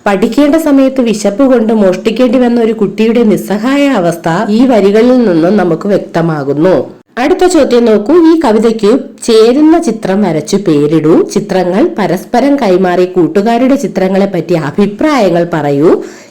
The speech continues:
ചിത്രങ്ങൾ പ്രദർശിപ്പിക്കൂ എന്ന് പറഞ്ഞിട്ടുണ്ട്. അപ്പോൾ നിങ്ങൾക്ക് ആ കുട്ടി റൊട്ടി കക്കുന്ന ചിത്രമോ അല്ലെങ്കിൽ അത് കഴിഞ്ഞ് അവനെ കെട്ടിയിട്ടിരിക്കുന്ന ചിത്രമോ പോലീസുകാർ വണ്ടിയിൽ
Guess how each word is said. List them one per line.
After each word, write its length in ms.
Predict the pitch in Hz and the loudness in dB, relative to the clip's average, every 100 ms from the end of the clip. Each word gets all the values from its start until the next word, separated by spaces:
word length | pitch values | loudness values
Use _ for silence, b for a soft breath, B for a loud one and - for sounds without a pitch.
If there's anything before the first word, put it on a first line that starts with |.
| - | -6
ചിത്രങ്ങൾ 480 | 190 180 165 160 302 - | -4 -2 -2 -2 -2 -2
പ്രദർശിപ്പിക്കൂ 920 | 160 160 - 180 170 175 - 190 262 | -2 -4 -6 -8 -6 -8 -2 0 2
എന്ന് 120 | 254 208 | 0 0
പറഞ്ഞിട്ടുണ്ട്. 640 | 208 160 160 156 135 131 - - B B B | -2 -2 -4 -4 -6 -6 -12 -14 B B B
അപ്പോൾ 200 | 175 208 220 | -2 0 2
നിങ്ങൾക്ക് 500 | 196 196 185 269 392 B B B B | 2 0 0 0 -2 B B B B
ആ 40 | 185 | -4
കുട്ടി 440 | 196 180 - 220 190 | -2 -2 0 2 2
റൊട്ടി 260 | 156 196 196 | 0 -2 -2
കക്കുന്ന 380 | 190 - 190 220 214 | -2 -2 0 0 0
ചിത്രമോ 640 | - 180 170 185 190 120 B B | -4 -2 0 2 2 -2 B B
അല്ലെങ്കിൽ 420 | 170 165 175 175 208 | -4 -2 0 0 0
അത് 160 | 170 180 | 0 0
കഴിഞ്ഞ് 280 | 185 175 185 | 2 2 0
അവനെ 160 | 175 185 | 0 -2
കെട്ടിയിട്ടിരിക്കുന്ന 840 | 175 165 - 220 214 208 196 202 208 | 0 -2 0 0 0 0 0 2 0
ചിത്രമോ 600 | 180 160 165 185 175 143 | -2 -4 -2 0 0 0
പോലീസുകാർ 600 | 170 165 170 180 185 196 | 0 2 0 -2 -2 -2
വണ്ടിയിൽ 460 | 185 156 165 175 | -2 -2 0 0